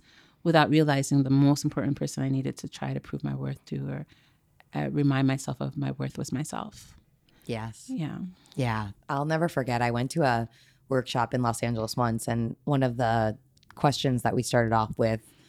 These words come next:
Speaker 2: or prompts, our eyes were closed, and the facilitator said, "Think of someone you love."
Speaker 1: Mm-hmm.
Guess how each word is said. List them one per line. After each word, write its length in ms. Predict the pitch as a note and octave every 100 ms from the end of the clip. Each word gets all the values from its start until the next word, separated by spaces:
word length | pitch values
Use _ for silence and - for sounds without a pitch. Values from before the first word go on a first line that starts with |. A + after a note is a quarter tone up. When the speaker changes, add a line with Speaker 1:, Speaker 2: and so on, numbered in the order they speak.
| _
Speaker 2:
or 120 | - C3
prompts, 640 | - D3 A#2+ A2+ - - - _ -
our 200 | B2+ B2+
eyes 360 | C3 C3 A#2+
were 80 | C3
closed, 500 | - C3+ B2 A#2+ -
and 300 | B2 A#2+ A#2 - - - - - _ _
the 320 | C3 C3+ A#2 A#2
facilitator 640 | C3 C3+ B2+ B2 B2 A2+
said, 260 | - A#2+ -
"Think 160 | D3+ D3+
of 60 | -
someone 260 | D3 C3+
you 140 | B2 A#2+
love." 420 | A#2 A2+ C#3 - -
Speaker 1:
Mm-hmm. 720 | G3+ F#3 F#3+ F3+ F3 F3 F3